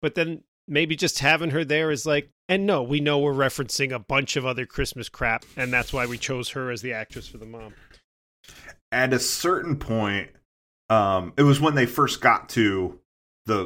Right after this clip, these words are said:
Speaker 2: the house, the mansion, whatever, Beverly D'Angelo's house, and the security guard lets them in. You know, there's this, this black security guard at the door,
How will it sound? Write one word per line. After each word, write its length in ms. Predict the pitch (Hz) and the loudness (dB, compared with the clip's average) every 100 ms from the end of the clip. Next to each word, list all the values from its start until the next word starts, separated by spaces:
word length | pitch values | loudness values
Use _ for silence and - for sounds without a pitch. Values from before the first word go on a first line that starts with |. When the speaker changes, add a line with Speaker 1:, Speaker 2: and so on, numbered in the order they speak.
| 85 | -2
Speaker 2:
the 340 | 104 90 - | -2 -2 0
house, 360 | - 101 98 - | 4 4 4 -6
the 80 | 92 | -6
mansion, 440 | 95 92 101 92 | -4 -6 -6 -6
whatever, 360 | 90 92 90 87 | -4 -2 -2 -4
Beverly 400 | 92 92 92 92 | -4 -2 -2 -4
D'Angelo's 580 | 92 90 87 92 85 - | -4 -6 -6 -8 -6 -2
house, 420 | 92 85 - - - - - | -2 -2 -6 -10 -14 -20 -4
and 160 | 107 101 | -2 0
the 80 | 95 | -2
security 640 | - 85 - 135 127 120 | -4 -6 0 4 6 4
guard 360 | 90 104 98 95 | 4 2 2 2
lets 280 | 101 101 - | -2 -2 -6
them 180 | 95 | 0
in. 400 | 117 117 85 82 - _ _ _ - | 2 2 0 -8 -18 _ _ _ -6
You 100 | 104 | -2
know, 140 | 98 | -2
there's 220 | 92 95 - | -2 -4 -4
this, 360 | 98 - - - | -6 -6 -10 -4
this 260 | 104 - - _ 98 | -4 -4 -14 _ -8
black 380 | 98 104 107 | 0 2 2
security 440 | - - 120 117 104 | -2 -2 4 4 4
guard 360 | 101 95 95 92 | 2 2 2 0
at 120 | 92 | -6
the 60 | |
door, 500 | 87 113 113 87 85 | 0 2 4 2 -4